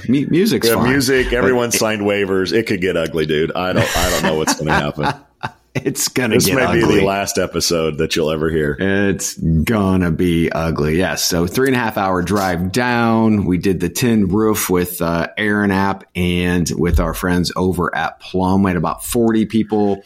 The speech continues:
Speaker 1: sixty-five on the wait list who were literally in the bar. We had, like, this
Speaker 2: Mm-hmm.
Speaker 1: little roped off sec-, section. And
Speaker 2: Yep.
Speaker 1: that just went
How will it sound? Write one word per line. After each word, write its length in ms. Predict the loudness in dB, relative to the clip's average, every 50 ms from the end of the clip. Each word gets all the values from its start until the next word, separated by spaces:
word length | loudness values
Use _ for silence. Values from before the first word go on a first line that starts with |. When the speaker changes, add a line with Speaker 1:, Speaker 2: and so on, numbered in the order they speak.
| -20 -20 -20 -20 -18 -10 -6
Speaker 1:
sixty-five 880 | -4 -2 -2 -2 -2 -2 -2 -2 -2 -2 -2 -2 0 0 0 -2 -2 -2
on 140 | 0 0 2
the 100 | 2 0
wait 300 | 0 0 0 -2 -2 -2
list 320 | -2 0 0 0 -2 -2
who 100 | 0 0
were 160 | 0 0 2
literally 480 | 2 2 2 2 2 2 2 0 0 -2 -2 -2
in 200 | 0 2 2 2
the 80 | 2
bar. 580 | 2 0 0 0 0 0 0 0 0 -2 -2 -4 -4
We 120 | -4 -2
had, 100 | -2 0
like, 200 | 0 0 0 2
this 180 | 2 0 0 2
Speaker 2:
Mm-hmm. 80 | 2
Speaker 1:
little 360 | 0 0 0 -2 -2 -4 -6 -8 -10 _ _ -4
roped 460 | -2 0 0 2 0 0 -2 -2 -4
off 260 | -2 -2 0 -2 -2
sec-, 380 | -2 -2 -2 -2 -2 -4 -6 -4
section. 480 | -4 -2 -2 -4 -4 -2 -2 -2 -2 -2 -6 -10 -10 -10 -6 -2
And 100 | 0 2
Speaker 2:
Yep. 100 | 4 4
Speaker 1:
that 60 | 2 2
just 260 | 0 -2 -2 -2 -2
went 220 | -2 -2 -2 -2